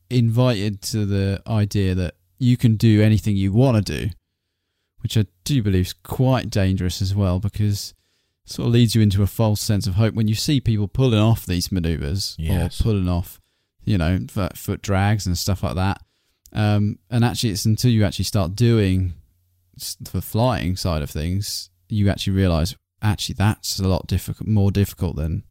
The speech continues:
Speaker 2: Yes.
Speaker 1: you, you, you actually first perceived it to be.
Speaker 2: Yes, yeah.
Speaker 1: Um,
Speaker 2: Things are gonna, mate, I'll, I'll be honest with you, you know, I used to watch Tucker Gott videos as well,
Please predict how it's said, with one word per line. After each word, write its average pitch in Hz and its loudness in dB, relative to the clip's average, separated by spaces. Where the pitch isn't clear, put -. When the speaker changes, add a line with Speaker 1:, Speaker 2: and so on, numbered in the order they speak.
Speaker 2:
Yes. 95 2
Speaker 1:
you, 92 0
you, 58 -2
you 92 2
actually 95 -2
first 85 -2
perceived 151 2
it - -4
to 90 -2
be. 76 -2
Speaker 2:
Yes, 76 -4
yeah. 80 -4
Speaker 1:
Um, 98 0
Speaker 2:
Things 117 0
are 117 0
gonna, 98 -4
mate, 120 2
I'll, 101 0
I'll 101 0
be 110 -2
honest 123 0
with 90 0
you, 82 4
you 80 2
know, 95 2
I 107 0
used 110 -2
to 101 -2
watch 95 -6
Tucker 98 -8
Gott 90 -4
videos 69 -6
as 69 -8
well, 69 -4